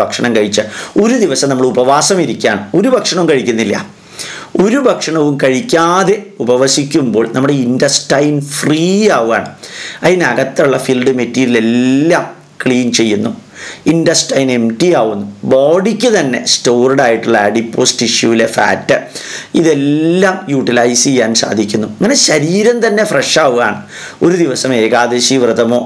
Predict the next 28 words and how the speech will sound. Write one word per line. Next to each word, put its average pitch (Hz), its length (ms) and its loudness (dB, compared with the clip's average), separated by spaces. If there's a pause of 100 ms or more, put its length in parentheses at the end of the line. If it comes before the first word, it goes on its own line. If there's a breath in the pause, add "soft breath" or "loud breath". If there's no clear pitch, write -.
അല്ലെങ്കിൽ 120 380 0
ശുദ്ധ 123 440 -2 (180)
ഉപവാസമോ 113 580 0 (100)
ഇരിക്കുമ്പോൾ 127 440 0 (120)
നമുക്ക് 113 280 -2
സാധിക്കുന്നത്. 107 480 0 (340 loud breath)
അത് 190 140 4
ഇരുപത്തിനാല് 220 600 2
മണിക്കൂർ 165 360 0 (140)
വേണം 175 400 2
താനും. 101 240 -4 (300)
ആ - 20 2 (160)
സമയത്ത് 139 320 0 (100)
സാധിക്കുമെങ്കിൽ 123 640 0 (1200 loud breath)
ഒരു 123 120 2 (280)
എട്ടോ - 280 0 (100)
പത്തോ 120 300 -2 (140)
ഇരുപതോ 143 400 0
ഗ്ലാസ് 104 300 0
വെള്ളം 107 240 2
കുടിക്കുക. 104 320 -2 (160)
പക്ഷെ - 180 0 (100)
ഒരു 226 180 2
കാര്യം 165 360 0
ശ്രദ്ധിക്കണം, 113 500 0 (640 loud breath)
ഡയബറ്റിക്സ് 131 640 0
ഉള്ളവരും 151 380 2 (160)
ലോ 175 80 4